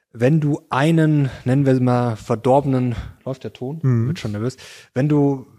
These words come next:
Speaker 1: wenn wir uns das mal vorstellen, so Klassiker, man ist in einem Büro, in einem Team, ob das jetzt fünf Leute sind, zehn Leute, zwanzig Leute, da reicht eigentlich schon ein, wenn man das mal so nennen mag, vergifteter Apfel.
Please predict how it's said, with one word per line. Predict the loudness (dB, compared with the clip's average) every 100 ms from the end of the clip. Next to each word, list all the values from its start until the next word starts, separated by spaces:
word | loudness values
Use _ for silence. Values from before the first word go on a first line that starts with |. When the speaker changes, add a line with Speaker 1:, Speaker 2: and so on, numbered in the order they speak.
| -4
Speaker 1:
wenn | 2 4
wir |
uns | 4
das | 2
mal | 2
vorstellen, | 2 0 0 0
so | -4
Klassiker, | -6 -8 -4 -4 -4 -4
man | -4 -6
ist | -8 -4
in | 0
einem | 0
Büro, | 0 0 4 4 4
in | 2
einem | -2
Team, | -2 0 2 0
ob | -2 -6
das | -6
jetzt | -6 -8 -14 -20
fünf | -2 0 2
Leute | 4 4
sind, | 2 -2 -2
zehn | -2
Leute, | -2 -4
zwanzig | -8 -6 -2
Leute, | -2 -2 -4 -12 -20 _
da | -2
reicht | 0 0 -2 -4
eigentlich | 0 2 2
schon | 2 0
ein, | 0 -4 0 0 0 -2
wenn | 0
man | 0
das | 0 -2
mal | -2
so | -2
nennen | -2
mag, | -4 -4
vergifteter | -4 -2 -2 -4 -6 -4
Apfel. | -4 -6 -8 -8